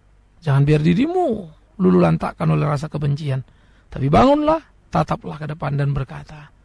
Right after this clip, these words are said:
"Berdosa kami di Taman Eden, ya Tuhan. Tapi kau cari kami, kau temukan kami. Kau jadikan kami anak-anakmu, sehingga kami berkekuatan hidup dalam hidup ini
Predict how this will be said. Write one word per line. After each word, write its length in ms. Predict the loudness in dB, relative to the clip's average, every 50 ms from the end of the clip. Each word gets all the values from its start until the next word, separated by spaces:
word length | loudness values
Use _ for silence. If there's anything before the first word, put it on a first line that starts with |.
| _ _ _ _ _ _ -2
"Berdosa 480 | 0 0 2 4 2 2 2 0 0
kami 240 | 0 0 0 0 0
di 40 | 0 0
Taman 240 | 0 0 -2 -2
Eden, 300 | -2 -2 0 0 2 2
ya 20 | 0
Tuhan. 320 | 0 -2 -6 -6 -6 -8 -10 -14 _ _ _ _ _ _ _ _ _ _ -12
Tapi 160 | -6 -4 -4 -4
kau 100 | -2 -2
cari 320 | -2 0 2 2 2 2 0
kami, 300 | 0 0 0 0 0 0
kau 100 | 0 -2
temukan 400 | -2 0 0 0 0 0 -2 -4 -6
kami. 320 | -6 -8 -8 -8 -10 -10 -12 _ _ _ _ _ _ _ -6
Kau 120 | -4 -2
jadikan 360 | 0 0 0 0 0 0 0
kami 240 | -2 -2 -2 -4 -2
anak-anakmu, 560 | -2 0 0 0 0 -2 -2 -4 -6 -10 -10 -10 -14 _ _ _ _ _ _
sehingga 320 | -14 -8 -4 -2 -2 -2 -2
kami 240 | -2 -2 0 0 0
berkekuatan 560 | -2 -2 -4 -4 -2 -2 -2 0 0 0 0
hidup 320 | 2 2 2 2 0 0
dalam 280 | -2 -2 0 0 0 0 -2
hidup 160 | -2 -4 -4 -6
ini 200 | -6 -6 -6 -6